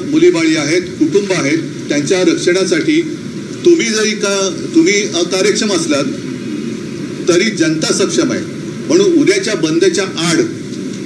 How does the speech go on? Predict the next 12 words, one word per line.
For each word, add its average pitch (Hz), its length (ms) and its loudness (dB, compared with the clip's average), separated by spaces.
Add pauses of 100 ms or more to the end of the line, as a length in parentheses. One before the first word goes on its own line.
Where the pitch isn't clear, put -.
(120)
पोलिसांची 190 500 4
दादागिरी 175 460 2
होऊ 147 220 6
देऊ 190 180 4
नका, 190 260 -2 (520)
कुठेही 180 340 6
आतताईपणाने 175 840 2
सरकारने 170 480 0
वागू 147 360 4
नये 185 220 0 (360)
आणि 165 180 2
मुद्दामून 190 480 2